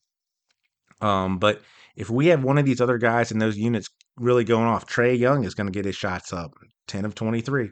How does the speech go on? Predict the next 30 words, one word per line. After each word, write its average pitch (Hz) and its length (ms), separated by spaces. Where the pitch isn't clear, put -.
But 113 220
if, 120 300
if - 220
someone 170 340
is 139 160
really 120 240
rolling, 101 480
the 98 80
Hawks 117 260
need 117 180
to - 60
find 107 240
a 101 40
way 95 480
to - 80
get 101 160
those 95 200
guys 95 280
the 95 80
ball. 85 380
And, 85 120
uh, 92 120
the 101 80
Hawks, 131 260
again, 113 380
only 107 240
had 104 260
eighteen 120 460
assists. 98 440
This, - 280